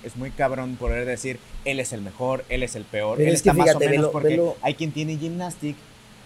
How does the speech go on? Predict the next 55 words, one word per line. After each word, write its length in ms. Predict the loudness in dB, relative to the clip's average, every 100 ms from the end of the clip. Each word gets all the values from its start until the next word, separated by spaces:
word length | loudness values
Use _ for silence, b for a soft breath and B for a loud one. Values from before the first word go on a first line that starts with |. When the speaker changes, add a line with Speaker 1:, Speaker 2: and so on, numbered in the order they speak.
| -20 -8
Speaker 1:
y 120 | -4
es 80 | -2
muy 160 | 0 2
Speaker 2:
Yo, 40 |
Speaker 1:
bueno 160 | 6 6
Speaker 2:
por 100 | 8
Speaker 1:
ahí, 60 | 6
Speaker 2:
ejemplo 340 | 4 4 2 2
Speaker 1:
y 60 |
hay 100 | 0
quien 180 | 0 -2
tiene 180 | -2 -2
buen 200 | -2 -4
cardio, 500 | -2 -2 0 -2 -2 -2
y 60 |
hay 100 | -2
quien 160 | -2 -4
tiene 140 | -2
mucha 200 | -2 -4 -4
fuerza, 320 | -4 -4 -4
pero 160 | -2 0
Speaker 2:
Pero 180 | 0 2
te 120 | 2
voy 100 | 2
a 40 |
Speaker 1:
es 60 | 4
Speaker 2:
dar 100 | 2
un 80 | 4
Speaker 1:
difícil 260 | 4 4
que 80 | 4
Speaker 2:
ejemplo 100 | 6
Speaker 1:
alguien 120 | 6 6
tenga 120 | 4
todo. 100 | 4
Speaker 2:
rapidísimo, 360 | 2 2 0 -2
güey. 240 | -2 -4 2
Los 180 | 2 2
que 100 | 2
me 120 | 4
siguen 380 | 4 4 2 2
de 160 | 2 4
un 200 | 2 2
año 180 | 2 0
para 200 | 0 -2
acá 160 | 0 0
o 60 |
seis 240 | 2 0 -2
meses 340 | -2 0 2
me 120 | 2 2
critican 520 | 0 -6 -6 -8 -6
porque 240 | -6 -6
me 100 | -4 -2
ven 160 | -2
muy 160 | -4 -8
flaco. 340 | -4 -4 -4